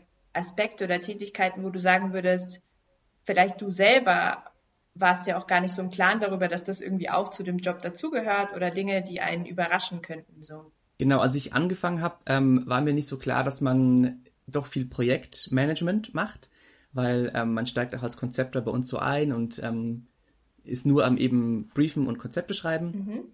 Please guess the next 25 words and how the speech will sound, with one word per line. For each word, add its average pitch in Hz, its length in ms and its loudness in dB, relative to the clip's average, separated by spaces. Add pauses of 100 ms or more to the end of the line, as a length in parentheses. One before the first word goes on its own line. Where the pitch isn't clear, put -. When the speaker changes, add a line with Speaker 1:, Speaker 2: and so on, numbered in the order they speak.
(240)
Speaker 2:
Und 107 100 -4
je 120 60 -2
länger 131 200 4
man 127 160 6
dabei 123 220 4
ist, 131 100 0
desto - 160 -8
größer 143 320 2
werden 139 180 4
die 165 60 0
Projekte 123 400 2
und 123 60 2
desto 120 200 0
mehr 117 180 4
Projektarbeit 127 800 0
macht 123 240 4
man 127 140 2
auch 123 240 0
und 117 220 -6
telefoniert 131 400 0
mit 127 140 0
Kunden, 127 500 2
stimmt 127 260 0
Termine 135 340 4
ab. 127 220 -2